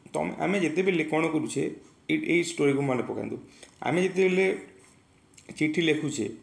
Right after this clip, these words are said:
ଚିଠି ଲେଖି ସାରିଲା, ସାରିଲା ପରେ ପୋଷ୍ଟ କରୁ ନା ପ୍ରଥମେ ପୋଷ୍ଟ କରିକି ପରେ ଚିଠି ଲେଖୁ? ତ ଚିଠି ଲେଖିବା ଘଟଣା, ଚିଠି ଲେଖିବା ଘଟଣା ଆଗ ଘଟଣା, ଆଉ post କରିବାଟା ପଛ ଘଟଣା। ତ ଆମେ ଜାଣିଛେ ଦୁଇଟା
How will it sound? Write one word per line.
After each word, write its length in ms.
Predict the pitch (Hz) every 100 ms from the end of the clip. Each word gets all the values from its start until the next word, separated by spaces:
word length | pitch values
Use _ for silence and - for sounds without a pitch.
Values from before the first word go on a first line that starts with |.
| - _ _ _ _ _ _ _
ଚିଠି 260 | 147 143 185
ଲେଖି 200 | 165 156
ସାରିଲା, 360 | - 170 180
ସାରିଲା 360 | - 139 139 160
ପରେ 200 | 156 170
ପୋଷ୍ଟ 300 | - 165 165 -
କରୁ 180 | 180
ନା 120 | 196 175
ପ୍ରଥମେ 360 | - 143 165
ପୋଷ୍ଟ 280 | 165 160 151
କରିକି 200 | 160 147
ପରେ 280 | 151 135 135
ଚିଠି 260 | 135 117 113
ଲେଖୁ? 280 | 104 104 - - - - - - -
ତ 80 |
ଚିଠି 480 | 151 - 143 143 170
ଲେଖିବା 540 | 165 120 110 - 147 139
ଘଟଣା, 380 | 110 - - - - - _ _ _ _ - -
ଚିଠି 480 | 127 120 - 165 180 - - - - - -
ଲେଖିବା 560 | 117 117 117 - 151 151
ଘଟଣା 340 | 143 143 143 143 - - - - -
ଆଗ 240 | 120 139
ଘଟଣା, 300 | 139 139 143 143 - - - _ _ _ - - _ _ - - - -
ଆଉ 80 | 120
post 320 | 117 151 156
କରିବାଟା 420 | - 151 143 139
ପଛ 260 | 143 135 151
ଘଟଣା। 480 | 147 143 135 131 135 - - - -
ତ 60 | 135
ଆମେ 220 | 135 151
ଜାଣିଛେ 560 | 123 117 147 - 117 135
ଦୁଇଟା 300 | 123 135